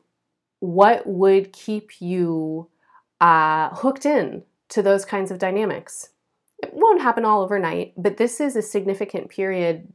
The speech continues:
of opportunity for you to do major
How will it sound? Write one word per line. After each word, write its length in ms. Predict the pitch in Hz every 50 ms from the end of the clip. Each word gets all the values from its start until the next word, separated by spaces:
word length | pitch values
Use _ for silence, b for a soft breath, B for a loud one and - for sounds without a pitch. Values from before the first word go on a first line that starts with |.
| _ _ -
of 280 | 180 175 175 175 170 - - -
opportunity 680 | 180 180 185 185 180 - - 262 285 294 277 226 175
for 160 | 170 - -
you 340 | 170 165 165 160 160 156 156
to 160 | 156 - -
do 180 | 175 165 175 165
major 840 | 165 165 170 180 185 208 226 233 220 - - 180 175 170 160 160 B